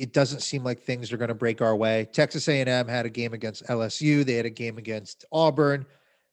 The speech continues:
Did they win either decisively or convincingly? Not necessarily.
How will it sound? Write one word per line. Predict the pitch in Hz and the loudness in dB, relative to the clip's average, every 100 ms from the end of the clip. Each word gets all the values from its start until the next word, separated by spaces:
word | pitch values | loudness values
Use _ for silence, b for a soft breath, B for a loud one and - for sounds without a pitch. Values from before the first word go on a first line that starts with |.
| _ | _
Did | 190 160 | 2 4
they | 151 | 4
win | 156 208 208 | 4 2 2
either | - 202 202 | 0 4 4
decisively | 175 170 - 185 185 202 170 185 | 4 2 2 4 4 2 2 4
or | 170 | 4
convincingly? | - 120 117 180 185 180 185 185 | 0 -4 -2 -2 -2 -4 -4 -4
Not | 233 247 | -2 -2
necessarily. | 175 160 139 - 214 208 208 196 196 185 | -2 -2 -4 -4 0 2 4 2 0 -2